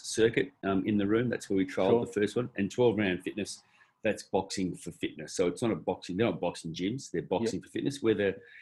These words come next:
Speaker 1: we're the fastest growing franchise, um, globally and the second largest boxing franchise, um, in the,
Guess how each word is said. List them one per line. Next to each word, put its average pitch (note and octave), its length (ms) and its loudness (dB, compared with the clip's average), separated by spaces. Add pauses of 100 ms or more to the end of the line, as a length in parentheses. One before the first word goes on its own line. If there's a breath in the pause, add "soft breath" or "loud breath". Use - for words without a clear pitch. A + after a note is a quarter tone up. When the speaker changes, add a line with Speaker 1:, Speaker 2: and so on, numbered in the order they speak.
(260 loud breath)
Speaker 1:
we're A#2+ 100 4
the A2 80 2
fastest B2 580 -2
growing G2+ 300 2
franchise, F#2+ 800 0
um, F2+ 220 -4
globally G#2+ 500 2
and F#2 100 0
the F2 80 -2
second G2 420 -2
largest F2 420 -4
boxing F#2+ 340 0
franchise, E2+ 760 -2
um, F2 240 -4
in F#2 160 -2
the, F2+ 180 -2